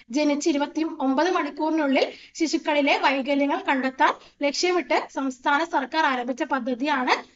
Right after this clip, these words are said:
ശലഭം പദ്ധതി. അടുത്ത ചോദ്യം, നാഷണൽ ക്രൈം റെക്കോർഡ് ബ്യൂറോയുടെ കണക്ക് പ്രകാരം ഇന്ത്യയിലെ ഏറ്റവും സുരക്ഷിതമായ പത്ത് നഗരങ്ങളുടെ പട്ടികയിൽ ഉൾപ്പെട്ട കേരളത്തിലെ ഏക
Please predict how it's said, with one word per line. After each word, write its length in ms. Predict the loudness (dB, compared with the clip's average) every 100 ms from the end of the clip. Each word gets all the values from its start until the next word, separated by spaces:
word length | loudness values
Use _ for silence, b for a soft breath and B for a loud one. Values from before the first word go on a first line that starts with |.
| -8
ശലഭം 520 | -2 2 2 0 -2 -2
പദ്ധതി. 440 | -4 -4 -4 -2 -4 -6 -20 b b _ -2
അടുത്ത 260 | 0 2
ചോദ്യം, 520 | 0 2 0 -2 -10 -20 _
നാഷണൽ 480 | 4 6 6 2 0 0 0
ക്രൈം 240 | 2 2 2
റെക്കോർഡ് 400 | 0 2 2 2
ബ്യൂറോയുടെ 460 | 2 2 2 2 0 0
കണക്ക് 260 | -2 -4 -4
പ്രകാരം 400 | -4 -2 -2 -2 B -18 B 0
ഇന്ത്യയിലെ 380 | 2 4 2 2 0 -2
ഏറ്റവും 340 | -2 2 0 2
സുരക്ഷിതമായ 640 | -2 -2 0 2 2 2 2 B B 4
പത്ത് 300 | 4 4 4 6
നഗരങ്ങളുടെ 540 | 6 2 0 2 0 2
പട്ടികയിൽ 420 | 0 -2 0 0 0
ഉൾപ്പെട്ട 360 | -2 -4 2 2 2 B -2
കേരളത്തിലെ 400 | 0 0 0 -2
ഏക 440 | 0 0 0 0